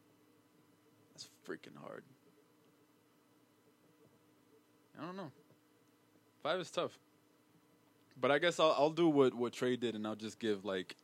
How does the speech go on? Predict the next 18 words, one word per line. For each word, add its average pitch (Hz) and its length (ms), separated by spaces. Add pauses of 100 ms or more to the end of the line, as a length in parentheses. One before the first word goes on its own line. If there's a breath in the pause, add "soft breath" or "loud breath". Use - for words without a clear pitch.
(1000)
other 110 200
albums 101 380
that 101 120
I, 95 240
that 95 140
I, 92 200 (120)
um, 95 340 (500)
that 98 100
I've 92 120
constantly 98 400
listened 95 220
to. 98 220
Actually, 214 260
you - 40
know 220 80
what? 226 120
No, 175 120
five? 226 360